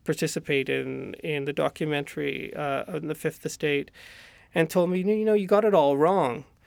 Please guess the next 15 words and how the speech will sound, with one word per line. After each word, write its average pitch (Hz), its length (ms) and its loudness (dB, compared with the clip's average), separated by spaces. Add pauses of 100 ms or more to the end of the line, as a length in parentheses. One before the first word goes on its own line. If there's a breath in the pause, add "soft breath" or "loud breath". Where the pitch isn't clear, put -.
(220 loud breath)
You're 180 140 2
not 180 260 2 (540 soft breath)
don't, 220 280 6 (180)
don't 247 180 4
fix - 420 -2
that 165 280 4
system. 151 640 -4 (1160 soft breath)
Uh, 147 300 2
start - 400 2
looking 190 340 2
at 151 140 0
other 190 240 2
systems 160 500 -4
that 160 180 -2
have, 160 560 -4